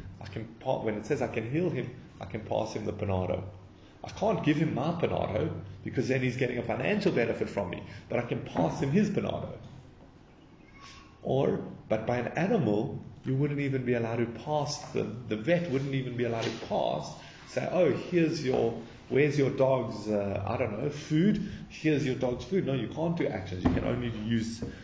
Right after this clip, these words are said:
speech. Um, that's, uh, <coughs> that's, that's one point.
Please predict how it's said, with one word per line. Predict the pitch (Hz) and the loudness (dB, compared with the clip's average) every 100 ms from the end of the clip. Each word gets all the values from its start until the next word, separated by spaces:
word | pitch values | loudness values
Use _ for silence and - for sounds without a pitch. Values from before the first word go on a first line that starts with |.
| - | -18
speech. | - - - 113 - - - - - - - - | -18 -6 2 4 4 -4 -6 -12 -16 -20 -14 0
Um, | 120 110 110 110 107 107 104 - - - - - - - - - - - - - - - - - | 4 6 6 4 2 -2 -6 -12 -20 -20 -20 -20 -20 -20 -20 -20 -20 -20 -20 -20 -20 -20 -20 -8
that's, | - 127 - - | -2 0 -2 2
uh, | 123 113 113 113 113 - - - | 4 4 4 0 -2 -6 -16 -20
<coughs> | - - 214 202 - - 180 - - - - - - - - - - - - 220 190 190 - - - - - | -18 2 6 8 8 6 6 4 0 -4 -10 -14 -20 -20 -20 -20 -20 -8 8 10 10 8 4 0 -4 -12 -2
that's, | 117 117 - | 0 0 0
that's | 120 135 113 | 0 0 2
one | 110 107 | 2 2
point. | 104 98 135 - | 2 2 2 -2